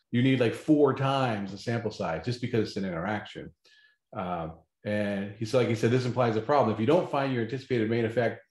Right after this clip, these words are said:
and then you go looking, hunting around the interactions to bail you, to help to bail you out somehow, then you're likely gonna be making some type M or even type S errors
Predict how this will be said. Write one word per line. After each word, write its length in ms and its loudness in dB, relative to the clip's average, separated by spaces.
and 80 -4
then 120 0
you 80 0
go 80 4
looking, 340 4
hunting 340 2
around 260 2
the 60 2
interactions 500 0
to 40 -16
bail 240 4
you, 180 2
to 120 -4
help 220 -4
to 60 -2
bail 220 4
you 140 6
out 160 4
somehow, 340 -2
then 120 0
you're 120 4
likely 300 0
gonna 160 -2
be 80 -2
making 260 -6
some 220 -14
type 240 -8
M 140 -6
or 180 -2
even 160 -2
type 240 -8
S 300 -6
errors 520 -6